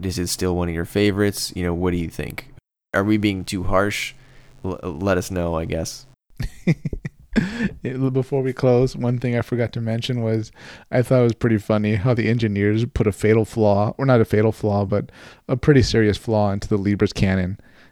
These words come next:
Speaker 2: and how each time they fire it, a, a team's gonna have to repair it. <laughs>
Speaker 1: Oh, yeah, that was really funny.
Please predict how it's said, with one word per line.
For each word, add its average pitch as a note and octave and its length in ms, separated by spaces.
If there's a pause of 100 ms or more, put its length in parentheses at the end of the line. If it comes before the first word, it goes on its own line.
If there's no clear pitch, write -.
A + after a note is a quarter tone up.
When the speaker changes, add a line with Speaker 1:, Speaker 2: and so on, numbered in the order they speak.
Speaker 2:
and A2+ 120
how G#2+ 160
each - 180
time G#2 200
they G2+ 100
fire G2 340
it, G2+ 200
a, G2+ 260
a A#2+ 40
team's G#2+ 300
gonna G2+ 140
have G#2 100
to G2 100
repair G#2 380
it. C#3+ 180
<laughs> - 60 (720)
Speaker 1:
Oh, C3+ 200
yeah, B2+ 180
that B2 180
was B2 220
really F#2+ 180
funny. F2+ 420